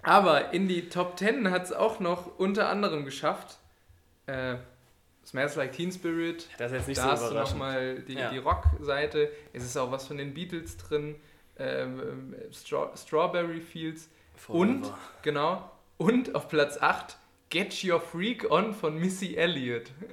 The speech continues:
Speaker 2: Ah, okay.
Speaker 1: <laughs> Platz acht.
Speaker 2: Ja. Hm.
Speaker 1: Seltsam.
Speaker 2: Interessante Liste.
Speaker 1: Und, äh, in die Top fünfzig hat's gerade auch noch so geschafft. Ein, ein Song, der, glaub ich, der kam zweitausendzehn raus, was?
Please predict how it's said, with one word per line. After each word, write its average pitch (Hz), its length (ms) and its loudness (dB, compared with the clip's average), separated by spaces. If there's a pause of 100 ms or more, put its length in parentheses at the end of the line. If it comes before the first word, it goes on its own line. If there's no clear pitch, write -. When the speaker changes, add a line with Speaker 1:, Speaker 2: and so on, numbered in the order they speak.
Speaker 2:
Ah, 151 160 2
okay. 131 420 -2 (100)
Speaker 1:
<laughs> - 100 -20
Platz - 380 -8
acht. - 420 2
Speaker 2:
Ja. 113 240 -6 (540)
Hm. 113 180 -10 (760)
Speaker 1:
Seltsam. 127 480 -8 (640)
Speaker 2:
Interessante 139 420 -4
Liste. 147 380 -4 (280)
Speaker 1:
Und, 175 320 2 (160)
äh, 147 460 0
in 160 100 -6
die 165 120 -4
Top 170 260 -2
fünfzig 196 480 -4
hat's 151 180 -4
gerade 160 400 -2
auch 165 200 -2
noch 165 120 -4
so 156 180 -4
geschafft. 151 500 -6 (600)
Ein, 147 460 -2
ein 143 160 -4
Song, 165 340 -2
der, 156 120 4
glaub 151 320 2
ich, - 260 -8 (1700)
der - 80 -16
kam - 260 -10
zweitausendzehn 147 1000 -6
raus, 247 400 0
was? - 380 -6